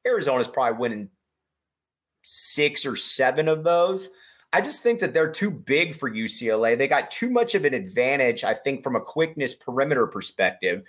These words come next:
But you can't really, like, you can't count out U C L A, and that's certainly not what I'm trying to do because they're tried and tested.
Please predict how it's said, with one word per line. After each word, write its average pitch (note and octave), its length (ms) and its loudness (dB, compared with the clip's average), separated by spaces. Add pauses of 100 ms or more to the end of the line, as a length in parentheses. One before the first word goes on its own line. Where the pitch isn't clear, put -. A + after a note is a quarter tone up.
(360)
But A#3+ 220 2
you A#3 80 -4
can't D4+ 260 2
really, A#3 220 2
like, D3+ 300 0
you F3 100 -6
can't - 300 -2
count D#3 360 0
out A#2 260 2
U G2+ 100 -8
C - 200 -4
L F#2+ 180 0
A, G2+ 120 2
and G#2+ 80 -2
that's B2+ 200 2
certainly A#2+ 260 0
not G#2 220 0
what G#2+ 100 2
I'm G2 120 0
trying A2+ 280 0
to G2 60 -6
do A#2+ 200 -2
because B2 240 -2
they're F#3+ 140 2
tried D#3 340 2
and B2 100 -4
tested. - 420 0